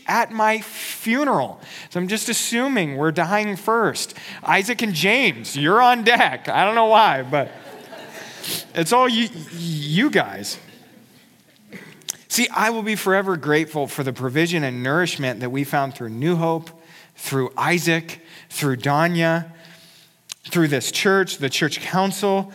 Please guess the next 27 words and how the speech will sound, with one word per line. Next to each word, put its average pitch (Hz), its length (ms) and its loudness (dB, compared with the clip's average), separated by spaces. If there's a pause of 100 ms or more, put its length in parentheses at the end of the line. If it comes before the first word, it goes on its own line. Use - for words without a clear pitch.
(220)
the 147 100 -2
church - 280 0
staff, 180 500 2
and 180 240 0
all 190 300 6
of 196 140 -2
you 180 280 2
that 151 200 2
have 143 200 -2
dared 147 300 2
to 139 100 -4
sojourn 147 640 -2
alongside 139 760 -2
this 107 260 -8
motley 151 580 0
crew, 123 400 -2
as 123 160 -4
we 135 120 0
learned 131 400 -4 (300)
l-, 135 60 -8
l-, 117 1300 -4
last 151 380 2
week, 139 320 -2
of 131 140 -4
believers 135 600 -2
in 120 260 -8
Salem. 104 520 -6